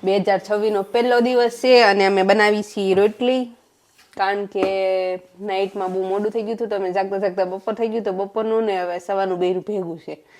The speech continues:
તો રોટલી અત્યારે બને છે. અને બે વર્ષથી અમે પેરિસ જાતા થા, બે વર્ષ અમે પેરિસ ગયા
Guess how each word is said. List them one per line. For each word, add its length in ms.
તો 120
રોટલી 360
અત્યારે 240
બને 360
છે. 160
અને 420
બે 180
વર્ષથી 320
અમે 140
પેરિસ 320
જાતા 300
થા, 380
બે 140
વર્ષ 320
અમે 120
પેરિસ 340
ગયા 280